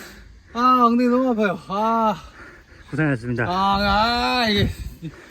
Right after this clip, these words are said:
Speaker 1: 박제되겠네. 아.
Speaker 2: <laughs>
Speaker 1: 후. 완전히 갈렸습니다. 예.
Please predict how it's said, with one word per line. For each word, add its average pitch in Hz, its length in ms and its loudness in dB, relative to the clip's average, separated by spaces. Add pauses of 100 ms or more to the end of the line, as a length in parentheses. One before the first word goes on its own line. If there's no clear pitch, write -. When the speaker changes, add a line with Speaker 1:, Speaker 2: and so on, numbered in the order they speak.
(260)
Speaker 1:
박제되겠네. 226 680 -4
아. 196 420 -2
Speaker 2:
<laughs> - 60 0 (3000)
Speaker 1:
후. 311 260 2 (1400)
완전히 247 360 2
갈렸습니다. 180 420 0 (160)
예. 165 180 -6